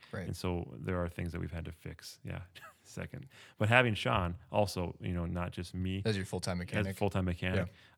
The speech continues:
Speaker 1: Yeah.
Speaker 2: um, he does a pre-inspection just like you go to a dealership. So he literally knows,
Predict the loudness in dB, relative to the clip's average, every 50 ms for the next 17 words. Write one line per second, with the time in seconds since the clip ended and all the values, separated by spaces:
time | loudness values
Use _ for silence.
0 | _ 2 2 4 4 4 2 0 -2 -6 -12 _ -18 -16 -16 -4 0 2 4 4
1 | 4 4 2 0 2 4 6 6 6 4 2 2 2 0 0 0 0 0 0 0
2 | 0 -4 -6 -4 -2 0 0 0 0 -2 -4 -4 -4 -4 -4 -6 -8 -8 -6 -4
3 | -2 -2 -2 0 0 2 2 2 2 2 2 2 0 0 -2 -4 -6